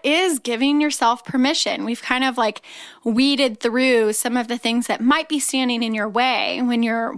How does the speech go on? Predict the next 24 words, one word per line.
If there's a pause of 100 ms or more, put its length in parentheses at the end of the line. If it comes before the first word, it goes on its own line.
wanting
to
give
yourself
permission
to
do
something
or
not
to
do
something. (280)
But
what
does
it
even
really
mean (100)
to
give
yourself
permission?